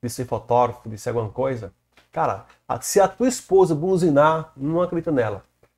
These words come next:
Vai no seu sonho, mesmo que você se arrombe, aí você aprendeu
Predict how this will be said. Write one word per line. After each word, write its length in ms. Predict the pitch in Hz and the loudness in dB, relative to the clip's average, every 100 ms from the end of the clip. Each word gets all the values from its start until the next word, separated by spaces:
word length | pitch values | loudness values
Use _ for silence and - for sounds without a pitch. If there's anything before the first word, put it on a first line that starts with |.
| _ _ - | _ _ -2
Vai 120 | 127 | -2
no 100 | 127 | -2
seu 120 | 151 | -8
sonho, 200 | - 120 | -4 -2
mesmo 140 | 151 185 | -2 -4
que 80 | |
você 120 | 196 202 | -6 -6
se 160 | - | -4
arrombe, 640 | 233 131 127 139 123 107 - - - - | -6 -2 2 2 0 -6 -12 -20 -14 -6
aí 80 | 117 | -2
você 260 | 175 151 | 2 4
aprendeu 760 | 156 160 156 135 123 127 135 | 4 4 4 4 4 2 0